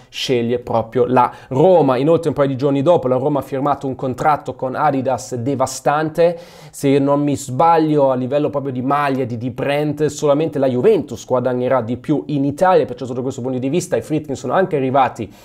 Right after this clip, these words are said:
proprio, sono anche riusciti ad arrivare nella top, nella classifica top della Serie A, ripeto, vicino alla Juventus, prima di Inter, prima di Milan, e queste cose sono fondamentali nel calcio.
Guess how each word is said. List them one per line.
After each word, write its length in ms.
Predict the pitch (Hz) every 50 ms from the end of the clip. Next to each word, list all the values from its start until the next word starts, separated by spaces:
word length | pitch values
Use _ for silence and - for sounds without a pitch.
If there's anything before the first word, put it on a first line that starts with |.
| - _
proprio, 640 | - 156 151 151 - 147 139 123 123 123 120 107 - - - - -
sono 180 | 139 113 139 139
anche 160 | 147 147 147
riusciti 460 | 131 135 127 - - 220 208 - 143
ad 100 | 127 120
arrivare 1120 | 123 123 123 92 123 120 120 123 127 123 123 120 117 113 110 107 107 104 101 98 92 92 85
nella 240 | 104 113 113 110 107
top, 680 | - - 233 220 165 - - - 123 117 110 104 107 - - - - -
nella 200 | - 117 117 113
classifica 540 | 107 - 123 117 - 170 151 131 123 127 117
top 320 | - - - 123 120 - 117
della 240 | 107 135 135 131
Serie 420 | 120 - - 147 131 120 123 135 170
A, 340 | 196 190 160 139 120 104 - - - - - - 117 123
ripeto, 320 | 120 123 180 170 160 143
vicino 520 | 127 123 127 123 - - 165 165 160 147 135
alla 340 | 131 131 127 123 117 117 110
Juventus, 520 | 110 127 185 214 214 185 - - 117 -
prima 280 | - - 156 156 147 135
di 220 | 120 139 175 196
Inter, 300 | 196 175 190 - 131 117
prima 280 | - 143 160 156 147 135
di 140 | 120 120 123
Milan, 460 | 147 196 208 185 151 135 120 113 113
e 40 | 110
queste 300 | - 156 151 - 160 -
cose 220 | - 175 190 190
sono 180 | - - - -
fondamentali 640 | - 156 147 143 135 123 123 117 - 196 196 156
nel 140 | 117 107 104
calcio. 440 | - 110 92 95 - - - 104 -